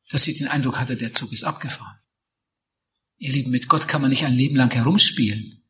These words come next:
und dann meinen, er müsste immer noch, immer noch, immer noch da eingreifen. Der Zug war abgefahren, das ging nicht mehr.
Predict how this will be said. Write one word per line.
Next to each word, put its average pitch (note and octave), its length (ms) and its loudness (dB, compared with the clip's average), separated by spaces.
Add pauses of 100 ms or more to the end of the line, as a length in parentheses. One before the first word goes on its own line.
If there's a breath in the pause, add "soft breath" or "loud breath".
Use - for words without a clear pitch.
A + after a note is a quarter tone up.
(180)
und C#3 140 -2
dann B2+ 140 4
meinen, B2+ 280 4
er A#2 100 0
müsste A#2+ 260 0
immer F#3+ 200 4
noch, C3 140 0
immer F3+ 200 0
noch, A#2+ 160 -2
immer G#3 200 4
noch A#2 360 -4 (680)
da A#2+ 200 0
eingreifen. A#2 760 -6 (560)
Der D#3 100 -2
Zug - 280 2
war A3+ 120 0
abgefahren, C#3 500 -2
das - 180 0
ging - 180 -4
nicht D3 160 -2
mehr. A#2 240 -8